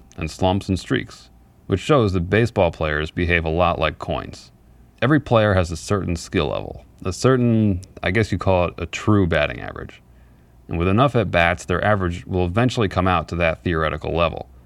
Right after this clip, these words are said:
But you need a lot of at-bats before you know what that level is.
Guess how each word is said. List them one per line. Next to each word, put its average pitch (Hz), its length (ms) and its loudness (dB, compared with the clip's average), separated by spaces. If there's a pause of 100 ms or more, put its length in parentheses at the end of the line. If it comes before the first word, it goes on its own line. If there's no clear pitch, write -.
(120)
But 55 100 -8
you 107 100 0
need 127 180 2
a 71 80 -2
lot 90 460 0
of 78 120 -6
at-bats 76 440 -2
before 85 340 -4
you 87 80 -2
know 87 200 0
what 78 160 -2
that 69 180 -2
level 85 340 -4
is. - 320 -10